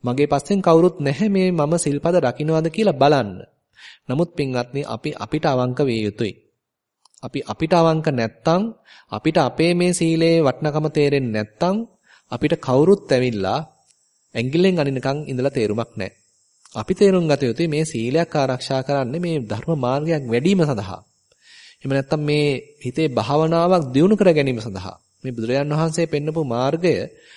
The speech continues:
ප්‍රායෝගිකව ගමන් කිරීම සඳහායි මම අද සීලයක් සමාදන් වෙලා තියෙන්නේ. එහෙමනම් මං කොහොමද මේ සීලය තව ටිකක් පිරිසුදු කරගෙන ආරක්ෂා කරන්නේ?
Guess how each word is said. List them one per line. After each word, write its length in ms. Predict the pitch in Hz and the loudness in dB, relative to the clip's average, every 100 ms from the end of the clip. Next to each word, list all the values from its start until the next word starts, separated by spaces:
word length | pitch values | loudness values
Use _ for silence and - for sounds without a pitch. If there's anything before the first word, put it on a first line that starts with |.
| _ | _
ප්‍රායෝගිකව 680 | - 131 127 135 160 165 190 | -2 2 4 4 4 2 2
ගමන් 300 | 143 127 160 | 2 0 -2
කිරීම 240 | 175 196 185 | -2 -2 -2
සඳහායි 440 | 160 151 175 214 | -2 -2 2 2
මම 240 | 190 180 | 2 2
අද 180 | 175 156 160 160 160 | 2 4 6 4 0
සීලයක් 380 | - 147 131 123 | -4 0 0 -2
සමාදන් 400 | 117 110 110 104 | -6 -4 -2 -2
වෙලා 200 | 104 110 | -4 -6
තියෙන්නේ. 340 | 104 - - _ _ _ - - _ | -10 -14 -20 _ _ _ -20 -20 _
එහෙමනම් 480 | 120 165 220 233 208 | -2 0 2 2 0
මං 220 | 139 160 | 0 0
කොහොමද 440 | 190 180 170 123 101 104 - _ _ _ _ - | 2 2 2 0 -2 -4 -6 _ _ _ _ -4
මේ 180 | 151 185 | 0 2
සීලය 320 | 180 180 208 | 2 0 0
තව 180 | 202 170 | 2 0
ටිකක් 220 | 175 196 | 0 0
පිරිසුදු 400 | 185 156 165 196 | -2 -2 0 2
කරගෙන 340 | 196 202 196 175 | 2 2 0 2
ආරක්ෂා 440 | 160 165 - 160 | 2 0 0 -2
කරන්නේ? 440 | 139 170 147 95 | 0 0 0 -4